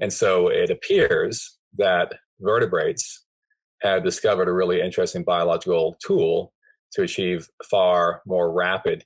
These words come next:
consciousness. Um, and it makes sense when you look around that vertebrates move a lot faster, we do a lot more interesting things than invertebrates do typically, with perhaps, um, cephalopods being the interesting exception.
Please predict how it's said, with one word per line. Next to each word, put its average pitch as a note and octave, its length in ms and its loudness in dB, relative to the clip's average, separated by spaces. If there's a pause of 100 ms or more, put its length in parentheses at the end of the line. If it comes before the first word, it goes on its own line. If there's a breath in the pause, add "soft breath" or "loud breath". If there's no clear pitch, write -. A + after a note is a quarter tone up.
consciousness. F#2+ 840 -6 (680 soft breath)
Um, E2 560 -2 (100)
and F#2+ 140 0
it F#2 40 -2
makes F2 220 -2
sense G#2 180 -2
when F2+ 100 -4
you F2 80 -2
look E2+ 140 -2
around F2 580 0 (140)
that E2+ 160 -4
vertebrates F2 640 0
move F2+ 220 0
a F2 40 -2
lot F2 260 -2
faster, F2 400 -2
we F2 80 -4
do F2 160 0
a E2+ 40 0
lot E2 160 0
more E2+ 120 -4
interesting F2 380 -6 (240)
things A#2 220 -2
than - 120 -4
invertebrates - 580 -4
do F2+ 120 -8
typically, - 600 -4 (420 soft breath)
with G2+ 340 2
perhaps, F2 640 -2 (100)
um, E2 480 -2 (280)
cephalopods F2 840 0 (520)
being E2 240 -4
the E2 180 -4
interesting E2+ 420 -2
exception. - 580 -4